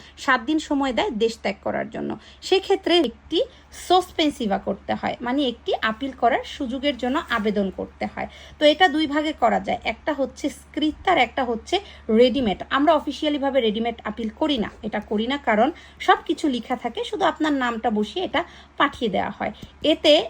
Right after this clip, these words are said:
নেগেটিভ আসার সম্ভাবনা বেশি। আমরা আপিলটি লিখি। কিভাবে বুঝবেন আপিল কি রেডিমেড নাকি লিখিত? আপনার উকিল যদি ভার্বালেতে কি লিখা আছে পুরোটা বাংলায় অনুবাদ করে,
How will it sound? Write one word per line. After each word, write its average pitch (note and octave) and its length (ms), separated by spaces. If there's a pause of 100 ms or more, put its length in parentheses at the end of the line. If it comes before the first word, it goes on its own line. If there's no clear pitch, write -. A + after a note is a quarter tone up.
নেগেটিভ A3+ 420
আসার C4+ 200
সম্ভাবনা A3+ 580
বেশি। G3 380
আমরা A#3 340
আপিলটি A3+ 440
লিখি। B3+ 380 (500)
কিভাবে F#4 380
বুঝবেন G#3+ 380 (100)
আপিল A3+ 300
কি C4 140
রেডিমেড B3 400
নাকি A#3 200
লিখিত? A3+ 420 (420)
আপনার D4 420
উকিল D#4+ 300
যদি G#3 380
ভার্বালেতে B3+ 760
কি D4+ 180
লিখা G#3+ 320
আছে G3+ 220 (220)
পুরোটা F4+ 500 (260)
বাংলায় C#4+ 500
অনুবাদ B3 340 (140)
করে, G#3+ 240